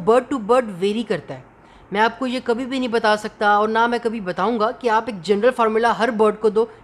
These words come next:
नहीं, ऐसा नहीं हो सकता। हर बर्ड की फिजिकल स्टेटस को देख के, हेल्थ स्टेटस को देख के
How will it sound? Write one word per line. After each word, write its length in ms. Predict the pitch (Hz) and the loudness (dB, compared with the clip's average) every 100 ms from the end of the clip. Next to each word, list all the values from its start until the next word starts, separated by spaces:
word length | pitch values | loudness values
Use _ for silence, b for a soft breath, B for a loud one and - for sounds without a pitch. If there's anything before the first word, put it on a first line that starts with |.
| 190 | -8
नहीं, 200 | 190 165 208 | -6 -6 -10
ऐसा 240 | 208 240 | -8 -6
नहीं 300 | 214 196 233 | -4 -4 -4
हो 120 | 214 | -4
सकता। 340 | 160 - 139 135 B B B B | -6 -12 -14 -18 B B B B
हर 160 | 226 269 | 2 2
बर्ड 320 | 214 226 226 | 4 4 2
की 100 | 247 | -4
फिजिकल 580 | - 226 196 220 247 247 | -6 -6 -8 -2 0 0
स्टेटस 440 | - - 208 226 - | -4 -6 -4 -4 -6
को 140 | 233 | -8
देख 300 | 165 185 185 | -4 -6 -4
के, 140 | 240 214 | -4 -2
हेल्थ 280 | 202 240 - | -4 -8 -12
स्टेटस 420 | - 214 226 - | -6 -4 -4 -4
को 140 | 240 | -4
देख 320 | 170 233 277 - | -2 -2 -4 -4
के 140 | 185 | -6